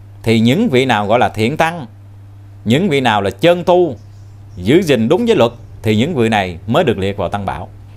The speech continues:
Còn những vị tu mà được mệnh danh là nhà tu nhưng mà không thật tu, nó rơi vào chỗ giả tu, còn gọi là nghiệp tăng, mà Đức Thầy gọi là ác tăng, thì những người này không được liệt vào tăng bảo.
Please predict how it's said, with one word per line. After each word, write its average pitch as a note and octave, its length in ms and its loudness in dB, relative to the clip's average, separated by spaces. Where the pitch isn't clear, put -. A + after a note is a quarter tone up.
Còn B2 240 4
những F3 220 0
vị C#3 140 2
tu E3 440 0
mà G#2 140 -2
được A2+ 260 0
mệnh A#2+ 260 2
danh E3 380 -2
là G#2+ 180 0
nhà A#2 180 0
tu D#3+ 400 0
nhưng E3 180 -2
mà C3 80 0
không E3+ 280 -2
thật - 180 -4
tu, E3 340 2
nó F3+ 80 2
rơi E3+ 220 4
vào A#2+ 100 2
chỗ C3 260 0
giả B2 200 2
tu, E3 360 0
còn A2+ 180 2
gọi A#2+ 120 2
là A#2+ 120 2
nghiệp A2 340 -2
tăng, D#3+ 280 -2
mà - 100 -2
Đức D#3+ 120 -2
Thầy A2+ 200 0
gọi G#2 220 2
là - 80 -2
ác F#3+ 220 -2
tăng, E3 320 -4
thì - 100 -2
những B2+ 200 0
người A#2+ 140 0
này G2+ 320 0
không C3 240 -4
được G2 140 -4
liệt G2 200 -4
vào F2 380 -2
tăng G#2 160 -8
bảo. F2+ 240 -8